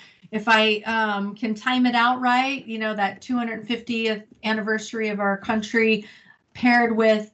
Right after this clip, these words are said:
a patriotic journal, that's kind of what I'm shooting for. I know that could be aspirational, but that's what's on my, uh, radar for the future, is just a passion project.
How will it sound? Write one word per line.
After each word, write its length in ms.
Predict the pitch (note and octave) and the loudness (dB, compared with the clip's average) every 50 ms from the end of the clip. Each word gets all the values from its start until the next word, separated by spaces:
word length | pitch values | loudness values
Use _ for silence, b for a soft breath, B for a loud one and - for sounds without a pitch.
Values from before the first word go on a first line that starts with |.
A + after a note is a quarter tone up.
| _ | _
a 160 | - G3 F#3+ F#3 | -4 -4 -4 -4
patriotic 680 | F#3 - B3 A#3+ - - B3+ A3 G#3+ G#3+ G#3 G3+ F#3+ - | -2 0 -2 -2 -2 -2 -2 0 0 0 -2 -6 -6 -4
journal, 420 | G#3 G3 G3+ G3+ G#3+ G#3+ G#3 G3+ | -4 -2 -2 0 -2 -2 -2 -2
that's 220 | G3 F#3+ F#3+ - | -2 -2 -2 -4
kind 200 | - - G3+ G3 | -8 -6 -4 -2
of 80 | F#3+ F#3 | -2 -2
what 140 | F#3 F3+ F3+ | -2 -4 -4
I'm 100 | F3+ F3 | -4 -6
shooting 320 | - - F#3 E3+ E3+ E3 | -4 -6 -6 -6 -6 -8
for. 160 | D#3+ - C3+ | -6 -6 -4
I 80 | C#3+ F3 | -2 0
know 140 | F#3 G3 G3 | 2 4 4
that 180 | G3 G3 G3 | 2 2 0
could 120 | - G#3 G3 | -4 -6 -4
be 100 | G3+ F#3+ | -2 -2
aspirational, 800 | F3+ F3 F3 - - - F#3 E3+ E3+ F3 - - F#3 E3+ E3 E3 | 0 0 -2 -2 -6 -4 -4 -4 -4 -4 -6 -8 -6 -6 -4 0
but 220 | E3+ D#3+ D#3+ - B B B B B B B | 0 0 0 0 B B B B B B B
that's 160 | - G3 G3 | -6 -6 -2
what's 220 | A3 A3+ A3+ A3 D#4+ | 0 0 0 4 6
on 160 | C#4 C4 C4 | 6 6 6
my, 480 | C4 C4 C4+ C4+ C4 B3+ B3 B3 B3 - | 6 6 4 4 4 2 2 0 -2 -2
uh, 240 | A3+ A#3 A3+ A3 G#3+ | -2 -2 -2 -2 -2
radar 480 | A3 A#3 A#3+ B3 A#3+ - - G#3+ G3+ | -2 -2 -2 0 0 0 0 0 -2
for 160 | G#3 - A3 | -4 -8 -8
the 100 | G#3+ G#3 | -8 -8
future, 380 | G3+ - A3+ G#3 G#3 - G#3 G3 | -8 -8 -8 -10 -8 -6 -2 -2
is 160 | G3 F#3+ F#3+ | -2 -2 -4
just 160 | - F#3+ F#3+ | -6 -10 -10
a 60 | - G3 | -10 -12
passion 480 | - - G3+ F#3+ F3 - G3 F3+ F3 | -8 -6 -6 -6 -4 -6 -6 -6 -6
project. 720 | - - E3 E3 E3+ - D#3 - - F#3 - _ - - - | -4 -4 -6 -6 -6 -6 -6 -6 -6 -8 -10 _ -20 -20 -20